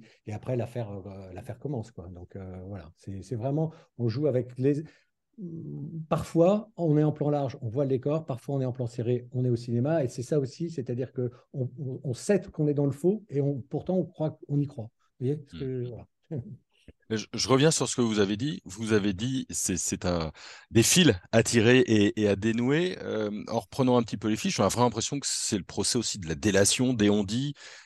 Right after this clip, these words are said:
Speaker 2: des commérages, des, des accusations. Comment vous avez travaillé pour essayer de, de dénouer un petit peu tout ça pour que ce soit clair ?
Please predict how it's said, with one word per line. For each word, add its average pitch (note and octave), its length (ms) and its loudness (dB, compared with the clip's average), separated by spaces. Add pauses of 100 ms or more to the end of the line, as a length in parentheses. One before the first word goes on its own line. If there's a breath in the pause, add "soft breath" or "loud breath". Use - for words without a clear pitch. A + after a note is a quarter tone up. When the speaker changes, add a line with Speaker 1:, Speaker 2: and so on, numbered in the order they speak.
(180 loud breath)
Speaker 2:
des A2 160 4
commérages, A#2 680 2 (180)
des, G2 280 4 (100)
des F#2+ 300 2
accusations. A2 580 0
Comment D3+ 240 0
vous C3+ 160 -2
avez B2 180 4
travaillé A#2 480 0
pour A2+ 200 -6
essayer A2+ 240 -4
de, F#2 240 0
de F2+ 160 -4
dénouer A#2 480 2
un A2 80 -2
petit - 160 -14
peu F#2+ 160 -12
tout - 120 -16
ça A#2 160 0
pour G#2 120 -16
que - 80 -10
ce - 40 -6
soit D#2 120 -6
clair ? F2 280 0